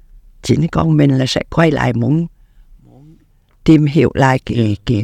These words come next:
Speaker 1: nguồn
Speaker 2: Có thể
Speaker 1: gốc
Speaker 2: nói
Speaker 1: văn
Speaker 2: là
Speaker 1: hóa
Speaker 2: mẫu
Speaker 1: của
Speaker 2: số
Speaker 1: mình.
Speaker 2: chung kết nối tất cả mọi người.
Speaker 1: Ờ, đấy. Thế thì đối với người Việt tôi nghĩ là văn hóa là, là có lẽ cái, cái mẫu số chung sẽ kết nối, à,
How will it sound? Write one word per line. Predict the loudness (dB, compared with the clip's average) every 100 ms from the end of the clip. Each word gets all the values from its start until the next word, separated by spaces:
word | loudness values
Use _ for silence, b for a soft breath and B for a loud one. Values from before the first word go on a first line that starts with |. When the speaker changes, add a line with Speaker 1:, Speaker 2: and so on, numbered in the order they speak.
| -2
Speaker 1:
nguồn | -4
Speaker 2:
Có |
thể | -2
Speaker 1:
gốc | -2 0
Speaker 2:
nói | 2
Speaker 1:
văn | 2
Speaker 2:
là |
Speaker 1:
hóa | 0 0
Speaker 2:
mẫu | 0 -2
Speaker 1:
của |
Speaker 2:
số | -2 -4
Speaker 1:
mình. | -2
Speaker 2:
chung | -2 -2 -2
kết | 0
nối | 2 2
tất | 0 -2
cả | -2
mọi | -2 -6
người. | -8 -6
Speaker 1:
Ờ, | -4 -2 -4 -8
đấy. | -6 -6 -6 -12 _ -4
Thế | -2
thì | 2 2
đối | 2 2 2
với | 2
người | 2 2
Việt | 2 0 0
tôi | 0
nghĩ | 2 0 -2
là | -2 -4 -6 -10 -20 _ _ _ _ -14
văn | 0 2 2
hóa | 0 0 0 0
là, | 0 0 0 0
là | -2 -4 -4
có | -4
lẽ | -2 -2 -4
cái, | -6 -2 -2 -2 -6 _ _ -2
cái | 2
mẫu | 4 4
số | 2 0 0
chung | 0 0
sẽ | 0 -2 -2 -4
kết | -6 -4
nối, | -4 -2 0 0
à, | 0 0 -2 -4